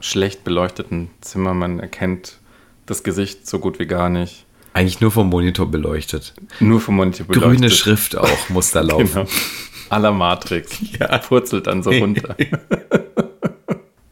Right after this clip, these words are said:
Speaker 1: Ja, also wir sprechen heute über Klischees <laughs> unter anderem. Es geht ums Hacken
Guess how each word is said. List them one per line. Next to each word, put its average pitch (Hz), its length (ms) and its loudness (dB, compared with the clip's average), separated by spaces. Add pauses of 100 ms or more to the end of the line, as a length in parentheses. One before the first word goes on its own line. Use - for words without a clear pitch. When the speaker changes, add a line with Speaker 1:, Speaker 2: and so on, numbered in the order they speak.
(100)
Speaker 1:
Ja, 120 240 2
also 87 200 -4
wir 98 60 -4
sprechen 107 380 -4
heute 101 160 -4
über 92 120 -4
Klischees 104 840 -6 (240)
<laughs> - 560 -2
unter 110 240 2
anderem. 117 420 2 (480)
Es - 80 -12
geht 113 160 0
ums 113 260 0
Hacken 82 480 -4